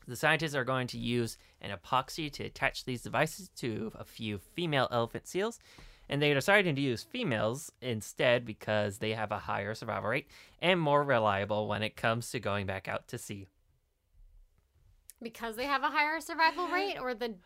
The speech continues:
Speaker 2: the dudes
Speaker 1: Because
Speaker 2: just chill?
Speaker 1: after the breeding season, and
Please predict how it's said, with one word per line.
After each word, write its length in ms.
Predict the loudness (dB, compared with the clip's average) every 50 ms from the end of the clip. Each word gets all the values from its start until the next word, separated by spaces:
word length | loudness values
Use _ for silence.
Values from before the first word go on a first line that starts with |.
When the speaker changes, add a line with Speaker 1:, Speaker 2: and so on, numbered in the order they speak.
| -20 -12 -6 -4
Speaker 2:
the 140 | -2 -2
dudes 240 | -2 -4 -6 0 4
Speaker 1:
Because 240 | 6 8 8 8 8 10 10 12 12 12 12 10
Speaker 2:
just 80 | 8 6 2
chill? 120 | 0 -6 _ _ _ _ _ 8
Speaker 1:
after 340 | 10 10 10 8 6 4
the 100 | 0 2
breeding 380 | 2 0 0 0 2 0 0 -2
season, 560 | 0 0 0 0 0 0 0 2 0 0 -2 -4 -2
and 400 | 0 2 2 2 2 0 -4